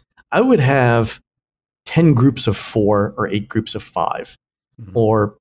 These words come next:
Speaker 1: you know, thirteen groups of three and one individual loner out there. No, but, uh, you know, have, have a, a fairly large number of small peop-,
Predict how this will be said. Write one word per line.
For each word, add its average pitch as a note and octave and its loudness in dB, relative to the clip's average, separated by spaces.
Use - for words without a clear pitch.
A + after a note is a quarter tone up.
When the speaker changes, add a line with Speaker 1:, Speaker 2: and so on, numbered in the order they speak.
Speaker 1:
you G2+ -2
know, F#2+ -2
thirteen A#2 0
groups G2+ -2
of G2+ -2
three G2+ -2
and F#2+ 0
one G2 0
individual F#2+ 0
loner F#2+ -2
out G2 -4
there. - -6
No, F2+ -4
but, G#2 -2
uh, G#2 2
you A#2 2
know, F#2+ -2
have, E3+ 2
have E3 2
a, B2 2
a G#2+ -2
fairly D#3 2
large A2+ 0
number G#2+ 0
of G2 -4
small G#2+ -2
peop-, - -8